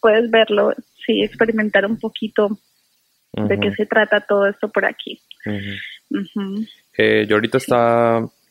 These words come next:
Speaker 2: estaba diciendo que, que el primer año, pienso yo que el primer año de emigrar es como el más difícil, porque en mi primer
Speaker 1: Ujú.
Speaker 2: año, por ejemplo, yo, yo te conté el otro día, yo lo mismo, no tenía, por ejemplo, un carro y aquí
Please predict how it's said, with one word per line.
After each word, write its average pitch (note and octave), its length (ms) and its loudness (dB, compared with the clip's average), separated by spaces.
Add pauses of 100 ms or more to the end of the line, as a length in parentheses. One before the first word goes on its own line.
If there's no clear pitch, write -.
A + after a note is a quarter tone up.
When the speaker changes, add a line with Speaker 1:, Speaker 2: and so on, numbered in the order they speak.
Speaker 2:
estaba G#2+ 220 0
diciendo G#2 340 0
que, G#2 340 -4 (1200)
que - 80 -6
el A2 60 -4
primer G#2+ 320 4
año, A#2+ 480 2
pienso A#2+ 340 2
yo A#2 180 2
que A#2+ 100 0
el A2+ 40 -6
primer A2 260 2
año G#2+ 240 4
de A2+ 60 4
emigrar G#2+ 460 2
es - 420 -6 (120)
como A2 180 2
el G#2 60 2
más F#2+ 160 -4
difícil, G#2+ 440 -4 (420)
porque G2 600 -2 (100)
en G#2+ 100 2
mi A2 80 4
primer A2 280 2
Speaker 1:
Ujú. G#2 60 4
Speaker 2:
año, A2 160 2
por C3 120 0
ejemplo, G#2+ 280 0
yo, A2 420 2 (640)
yo A2 160 0
te A#2+ 140 2
conté A2 220 2
el G2+ 60 2
otro G#2+ 280 4
día, G2+ 340 0
yo G2 400 -2 (160)
lo A2+ 180 2
mismo, G#2+ 360 2
no G2 80 0
tenía, G#2+ 380 2
por A#2+ 120 2
ejemplo, G#2 240 -4
un G#2 60 -2
carro A2+ 420 2
y A#2+ 80 2
aquí G#2 560 -4